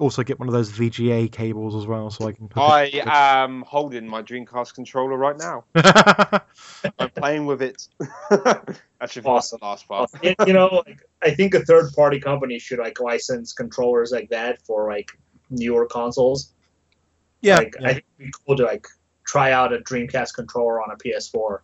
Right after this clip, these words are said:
Speaker 1: Yeah.
Speaker 3: See how it works.
Speaker 1: Put a fake little <laughs> V M U screen on it.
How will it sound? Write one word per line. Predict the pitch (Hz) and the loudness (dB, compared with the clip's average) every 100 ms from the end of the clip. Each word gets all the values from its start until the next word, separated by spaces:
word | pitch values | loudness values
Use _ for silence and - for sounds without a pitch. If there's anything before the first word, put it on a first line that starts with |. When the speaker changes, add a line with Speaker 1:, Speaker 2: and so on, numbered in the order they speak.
| _ _ - | _ _ -18
Speaker 1:
Yeah. | 110 104 _ | -18 -18 _
Speaker 3:
See | - 117 | -4 -4
how | 110 | -4
it | _ _ | _ _
works. | 104 - - _ _ _ - | -16 -16 -20 _ _ _ 0
Speaker 1:
Put | 139 | 2
a | |
fake | 180 135 | 4 2
little | 127 123 | 2 -2
<laughs> | 117 | -2
V | 123 | -2
M | 120 | -2
U | 120 | -4
screen | 117 - 117 | -6 -6 -8
on | |
it. | 113 | -8